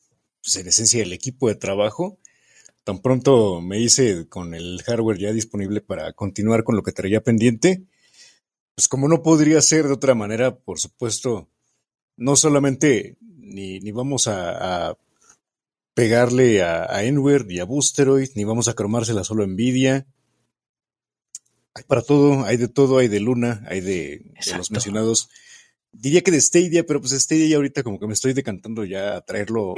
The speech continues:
Speaker 1: más a forma de chiste. <laughs> Quizás para enero de dos mil veintitrés me suelte por completo. Por el momento todavía tengo un poquito de respeto, eh, y decencia.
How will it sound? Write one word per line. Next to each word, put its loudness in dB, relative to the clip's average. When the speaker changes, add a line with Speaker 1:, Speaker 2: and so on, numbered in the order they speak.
Speaker 1:
más -8
a -8
forma 0
de 0
chiste. 0
<laughs> -20
Quizás -2
para -6
enero 2
de 0
dos -2
mil -4
veintitrés -2
me -8
suelte -6
por -20
completo. -8
Por -6
el -10
momento -10
todavía -4
tengo -2
un -2
poquito 0
de 8
respeto, 0
eh, -18
y -12
decencia. 0